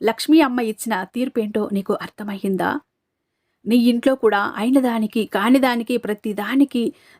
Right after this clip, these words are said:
చిరాకులు, పరాకులు అరుచుకుంటూ, గోలలు చేసుకుంటూ, ఒకరిని ఒకరు తిట్టుకుంటూ, దూషించుకుంటూ మనశ్శాంతి లేకుండా బతికేస్తున్నారు. ఇలా ఉంటే ఆ ఇల్లు నరకంతో సమానం బిడ్డ.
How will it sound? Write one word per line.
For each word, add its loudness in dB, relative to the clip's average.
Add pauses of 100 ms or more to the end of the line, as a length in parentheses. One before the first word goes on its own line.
(180)
చిరాకులు, 2
పరాకులు 0
అరుచుకుంటూ, 0
గోలలు 4
చేసుకుంటూ, 0 (380)
ఒకరిని 4
ఒకరు 2
తిట్టుకుంటూ, -2
దూషించుకుంటూ 4 (560)
మనశ్శాంతి -4
లేకుండా 0
బతికేస్తున్నారు. -6 (360)
ఇలా 2
ఉంటే 0
ఆ -4
ఇల్లు 0
నరకంతో 2
సమానం -4
బిడ్డ. -2